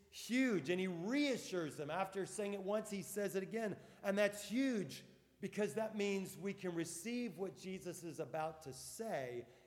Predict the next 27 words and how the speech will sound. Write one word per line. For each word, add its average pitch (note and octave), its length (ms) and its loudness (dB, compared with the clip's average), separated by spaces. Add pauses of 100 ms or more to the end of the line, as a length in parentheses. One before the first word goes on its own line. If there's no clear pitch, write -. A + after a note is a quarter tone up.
in C#3+ 300 -8
light C#3 300 -2 (120)
of A2 160 -10
who C3 80 -8 (100)
Jesus A2+ 640 -16
is. A2 500 -8 (240)
We D3+ 120 -4
can C#3+ 220 -8
have A2 240 -10 (160)
peace - 580 -8 (600)
because C3+ 600 -6
he C#3 220 -4
is F3+ 200 2
in A#2+ 140 -12
control, A2+ 600 -10 (180)
so - 240 -8
we C#3 200 -4
can C3+ 240 -8
obey A2+ 680 -4 (200)
without C3 400 -10 (180)
fear C3 280 -2 (360)
or C3 80 -10
without A#2 380 -8
concern A2 800 -8 (240)
because B2 320 -12
our F#2 160 -10
trust A2 520 -6